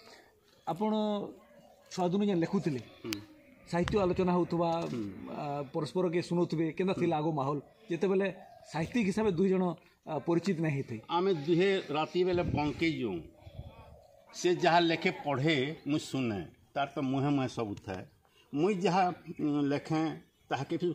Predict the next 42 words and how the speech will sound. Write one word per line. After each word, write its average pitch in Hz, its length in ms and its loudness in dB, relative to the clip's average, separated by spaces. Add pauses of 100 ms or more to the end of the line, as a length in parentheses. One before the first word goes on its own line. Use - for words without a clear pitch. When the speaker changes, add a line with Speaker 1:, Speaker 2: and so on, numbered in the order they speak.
Speaker 2:
କହେଁ। 113 440 -2 (360)
ସେ 147 60 -4
ମୋର 139 220 2
ଭୁଲ 139 400 0 (320)
ବି 127 220 -4 (460)
ଧରେ, 120 220 0
ସେ - 140 -4
ଭୁଲକେ 139 300 -4
ମୁଇଁ 143 120 2
ମାନି 123 300 2
ବି 120 160 -2
ଯାଏଁ। 110 280 -2 (400)
ଆର୍ 156 160 -4
ତାର 170 180 0
ମୁଇଁ 170 280 2
ଭୁଲ 156 160 2
ପ୍ରାୟତଃ 143 400 -2
ନାଇଁ 143 180 0
ପେଇଁ। 127 260 -2
ସେ 135 220 -4
ବହୁତ 113 480 -4
ବଡ଼ 117 240 -4
ପ୍ରତିଭାଟେ। 113 760 -4 (520)
ଆଉ 123 100 -2
ତାହାକେ 127 320 -4
ମୁଇଁ 139 180 -2
ବହୁତ 123 280 -4 (560)
ଥର 123 100 -2
ବି 120 280 -6 (220)
ରିକ୍ୱେଷ୍ଟ 123 440 -6
କରିଛି, 113 260 -6
"ଅନ-, 113 300 -4
ଭାଇ, 139 160 -6
ତୁଇ 143 200 -8
ଲେଖ, 120 380 -2
ଲେଖ" 117 220 -2
ବୋଲିକରି, 110 400 -4
ଆର୍ 110 100 -4
ସେଥିଲାଗି 127 420 -6
ସେ 135 120 -6
ବି 123 120 -4
ଲେଖିଛି। 98 540 -6